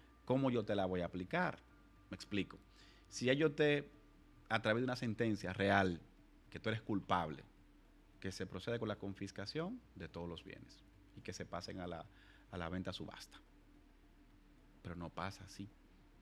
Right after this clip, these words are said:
Sin embargo, es un proyecto de ley que está a punto prácticamente de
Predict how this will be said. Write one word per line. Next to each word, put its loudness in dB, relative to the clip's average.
Sin -2
embargo, 2
es 4
un 0
proyecto 0
de 0
ley -2
que -4
está 0
a -2
punto -6
prácticamente -8
de -2